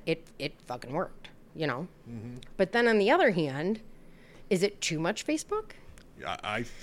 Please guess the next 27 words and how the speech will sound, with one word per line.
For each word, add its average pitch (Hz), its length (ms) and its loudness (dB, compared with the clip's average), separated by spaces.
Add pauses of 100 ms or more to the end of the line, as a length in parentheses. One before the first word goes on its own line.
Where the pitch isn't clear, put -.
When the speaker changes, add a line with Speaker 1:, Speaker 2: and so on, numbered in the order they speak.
(100)
Speaker 2:
I 104 140 -2
thought 95 320 -6
it 95 100 -10
was. 82 260 -10
Speaker 1:
Most 226 600 8
of 277 380 6 (240)
Shanann's 190 580 2
videos 160 440 2
are 160 160 0
still 151 380 0
up, 139 300 -4 (440)
and 156 140 0
there's, 151 300 0
I 160 140 6
would 160 180 0
venture 147 340 -2
to 143 160 -8
say 131 160 -4
that 135 220 -6
there 131 140 -4
are 120 140 -6 (300)
thousands 131 800 -4
Speaker 2:
Yes. - 480 -10
Speaker 1:
of 131 140 -6
them. 117 240 -8 (580)
Speaker 2:
Yeah, - 260 -6 (200)
I, 123 160 -2